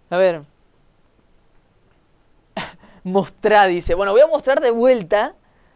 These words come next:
porque quizás había gente que no estaba, pero bueno, esta es la tapa, la tapa del querido cómic. Como ven, es bastante colorida. Nosotros estamos acá, que somos niños, digamos, chicos. Nosotros tres, yo,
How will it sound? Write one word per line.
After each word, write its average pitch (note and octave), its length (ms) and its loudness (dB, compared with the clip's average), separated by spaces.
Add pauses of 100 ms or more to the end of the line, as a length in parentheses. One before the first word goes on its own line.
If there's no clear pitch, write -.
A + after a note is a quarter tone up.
(140)
porque A3+ 460 -2
quizás G#3 460 -4
había G3 260 0
gente G#3 220 -6
que F3+ 100 -6
no G3 80 -6
estaba, A3 540 -4 (380)
pero F#3+ 140 2
bueno, F#3 260 -2
esta B3 320 -4
es B3+ 200 -6
la F3+ 340 -4
tapa, F#3 480 -2 (120)
la D#3+ 200 -10
tapa G3 260 -4
del D#3+ 160 -6
querido E3 360 -10
cómic. F#3 420 -6 (180)
Como F3 160 -6
ven, G#3 160 -2
es G3+ 60 -6
bastante G3+ 360 -6
colorida. G3 380 -2
Nosotros G3 300 -8
estamos G#3 300 -4
acá, F3+ 200 -4
que G#3+ 120 -12
somos F3+ 340 -12 (280)
niños, G#3 460 -8
digamos, E3+ 300 -12
chicos. A3 440 -8 (280)
Nosotros F#3 340 -8
tres, G3+ 380 -8
yo, G#3 420 -2